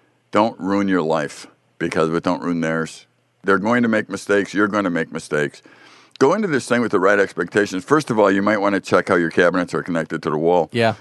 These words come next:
Speaker 2: that's important.
Speaker 1: I mean, that, that's probably item number one that should have been taken care of, is that they were connected correctly. But <laughs> it, maybe they're not meant for a kid to hang on them either. Maybe there's too much heavy stuff in them already. You know, I, I have no idea.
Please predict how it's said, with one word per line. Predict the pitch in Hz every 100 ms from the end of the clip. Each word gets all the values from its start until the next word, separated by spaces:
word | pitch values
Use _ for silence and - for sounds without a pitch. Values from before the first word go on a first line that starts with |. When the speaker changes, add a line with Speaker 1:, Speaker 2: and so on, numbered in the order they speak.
| -
Speaker 2:
that's | 113 -
important. | 107 113 104 95
Speaker 1:
I |
mean, | 101
that, | 101 101
that's | 104 110 -
probably | 117 127 131 110 101 95 - - - -
item | 113 113 107
number | 107 101 95
one | 92 113 113
that | 90 -
should | 87
have | 85
been | 87
taken | 87 80 80
care | 85 90
of, | 85
is | 78
that | 78 78
they |
were | 73
connected | 76 80 82 - 69
correctly. | 71 65 53 - - - - - - -
But | 104 98 123
<laughs> | 143 143 156 -
it, | 120 113 131 110 123 117 123 120
maybe | 131 147
they're | 147
not | 135 107
meant | 117 127
for | 107
a | 87
kid | 95
to | 90
hang | 92 98
on | 85
them | 82
either. | 87 95 95
Maybe | 95 107
there's | 101 90
too | - 95
much | 85
heavy | - 90 92
stuff | - 87
in | 90
them | 90
already. | 76 80 87 85 -
You | 82
know, | 76
I, | - 85 -
I | 107
have | 80
no | 71 73
idea. | 67 64 58